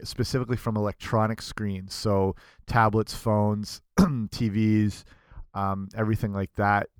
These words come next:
And this blue light, what it does is it basically keeps us too engaged and too alert so that we're not able to naturally wind down, and, and it shuts off that melatonin production.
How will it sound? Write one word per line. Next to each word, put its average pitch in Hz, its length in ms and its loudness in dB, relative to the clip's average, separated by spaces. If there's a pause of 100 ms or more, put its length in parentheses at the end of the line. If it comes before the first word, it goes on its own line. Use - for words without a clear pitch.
And 104 480 -4 (300)
this 101 260 -2
blue 139 320 4
light, 110 400 4
what 117 220 0
it 101 100 -6
does 123 240 2
is 101 100 -4
it 98 140 -6
basically 127 480 -2 (160)
keeps - 560 -6 (640)
us 107 340 -4
too 123 300 -2
engaged 107 560 -2
and 101 140 -6
too 110 580 0 (180)
alert 104 580 -2
so - 200 -6
that 95 120 -2
we're 101 120 -4
not 104 220 -4
able 101 200 -4
to - 140 -12
naturally 98 400 -4
wind 92 260 -4
down, 107 300 -2
and, 98 180 -6
and 101 140 -6
it 101 120 -8
shuts - 400 -2
off 110 300 2
that 95 240 -2
melatonin 101 560 -2
production. 101 460 -4